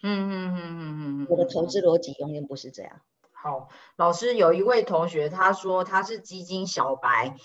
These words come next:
Speaker 1: 请问买，呃，基金跟买E T F基金的差别究竟在哪里？那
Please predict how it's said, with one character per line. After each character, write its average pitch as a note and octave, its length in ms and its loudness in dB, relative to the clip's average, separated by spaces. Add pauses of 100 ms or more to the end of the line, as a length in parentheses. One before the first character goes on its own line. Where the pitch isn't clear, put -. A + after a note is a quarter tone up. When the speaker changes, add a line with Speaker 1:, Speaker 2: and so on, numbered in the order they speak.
(120)
Speaker 1:
请 F3+ 240 -4
问 B3+ 240 4
买， D3+ 380 0 (460)
呃， D#3+ 260 0
基 A#3 300 -10
金 A#3+ 340 0
跟 A#3+ 240 2
买 A3 240 -4
E A3 160 -10
T G#3+ 240 2
F D#3+ 220 2
基 G3 240 -12
金 G3 180 -10
的 E3+ 140 2
差 G#3 340 2
别 G#3 240 -2
究 G#3 300 0
竟 G3 200 -10
在 C#3+ 220 -6
哪 B2 260 -6
里？ B2+ 220 -14
那 G#3 320 2